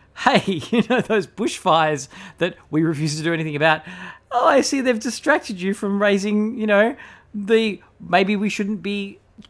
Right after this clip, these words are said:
claiming to celebrate Australia on a day that symbolises, you know, invasion and genocide. Huh? You seem to have forgotten about it because of those fires where, due to our policies, you can't breathe in cities anymore."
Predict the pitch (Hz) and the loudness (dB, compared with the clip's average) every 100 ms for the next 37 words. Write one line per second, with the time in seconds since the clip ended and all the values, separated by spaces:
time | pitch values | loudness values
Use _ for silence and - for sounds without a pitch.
0 | - - 240 226 226 220 - 285 254 214 | -10 0 2 4 2 0 -2 0 2 0
1 | 196 - 170 156 175 180 - _ _ _ | 0 -2 0 2 0 -2 -14 _ _ _
2 | _ _ _ _ 214 254 240 240 269 262 | _ _ _ _ 0 2 4 2 2 0
3 | 233 233 - 240 254 277 285 220 247 269 | -4 -8 -4 0 4 4 4 0 -6 -10
4 | - - - - 302 330 359 233 233 277 | -16 -20 -14 -8 -6 -8 -8 -6 0 2
5 | 233 269 320 330 381 330 262 143 110 - | 2 0 0 0 0 0 2 2 0 -10
6 | _ _ _ _ _ _ _ - 226 359 | _ _ _ _ _ _ _ 4 8 8
7 | 240 - 214 247 247 233 240 311 285 240 | 6 -2 2 4 6 4 8 8 10 10
8 | 220 247 196 196 196 208 196 - 180 196 | 8 6 2 2 2 4 2 4 6 6
9 | 160 190 185 - - - 143 180 190 180 | 4 2 2 0 -18 -16 -4 0 4 6
10 | 262 180 151 - 190 196 - 214 220 170 | 6 4 2 0 -6 -6 2 2 2 0
11 | 208 226 226 - 262 294 190 208 151 127 | 0 0 -2 -2 -2 0 2 0 0 -4